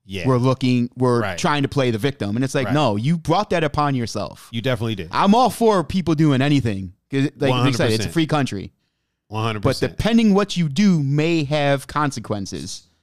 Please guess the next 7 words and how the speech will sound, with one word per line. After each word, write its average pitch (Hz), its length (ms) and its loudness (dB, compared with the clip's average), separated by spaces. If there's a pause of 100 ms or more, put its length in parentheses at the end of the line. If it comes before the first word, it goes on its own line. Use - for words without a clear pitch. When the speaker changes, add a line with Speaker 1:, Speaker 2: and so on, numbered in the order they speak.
(280)
Speaker 2:
that 135 220 -2
you 135 140 0
might 135 420 0
have 127 320 -4
to 117 400 0 (2000)
answer 226 340 -2
for. 87 340 -8